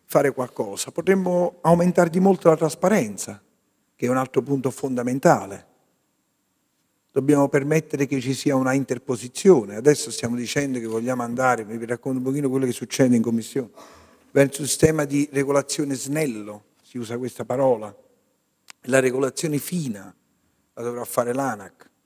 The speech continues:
questo sembra, no? Però l'anac non è il controllore e le norme lo debbe, non lo dovrebbe scrivere il Ministero. Quando si sovrappone la funzione del controllore con la funzione di colui che emette la norma, ci dobbiamo mettere un filtro. Per carità, il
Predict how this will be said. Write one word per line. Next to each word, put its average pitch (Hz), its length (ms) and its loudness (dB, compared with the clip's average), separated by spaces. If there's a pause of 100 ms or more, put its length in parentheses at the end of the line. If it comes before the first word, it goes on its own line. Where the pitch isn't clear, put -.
(280)
questo 117 320 -6
sembra, 95 320 -18
no? - 180 -10 (960)
Però 185 140 4
l'anac 185 400 2
non 139 180 -4
è 165 60 -4
il 160 80 -6
controllore 160 680 -4 (600)
e 120 80 -4
le 139 100 0
norme 165 300 0
lo 131 100 -4
debbe, 165 260 0 (120)
non 156 180 0
lo 165 80 0
dovrebbe 165 340 0
scrivere 147 360 -4
il 143 40 -4
Ministero. 139 540 -10 (1160)
Quando 247 320 4
si 160 80 -2
sovrappone 151 480 -2
la 135 80 2
funzione 143 340 -6
del 147 140 -4
controllore 131 560 -2
con 123 80 -6
la 117 80 -8
funzione 123 340 -8
di 139 80 -6
colui 120 220 -8
che 135 80 -6
emette 127 260 -8
la 120 100 -6
norma, 98 460 -16 (580)
ci - 140 -10
dobbiamo 151 280 2
mettere 208 280 2
un 117 80 -2
filtro. 101 560 -6 (640)
Per 220 160 2
carità, 131 340 4
il - 1120 -20